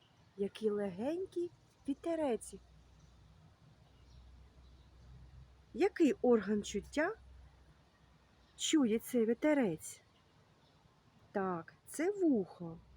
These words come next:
А давайте доторкнемося до троянди. Що ми відчуваємо? Л-, легкість,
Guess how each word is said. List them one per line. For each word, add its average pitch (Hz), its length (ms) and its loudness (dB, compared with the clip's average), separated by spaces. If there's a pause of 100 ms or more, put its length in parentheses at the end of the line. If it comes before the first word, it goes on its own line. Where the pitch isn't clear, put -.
(1300)
А 180 100 -8
давайте 180 720 -2 (440)
доторкнемося 208 1120 -2 (800)
до 302 180 4 (280)
троянди. 247 840 4 (2750)
Що - 280 2
ми 294 120 6
відчуваємо? 196 920 2 (2250)
Л-, 202 120 -6 (160)
легкість, 208 1040 2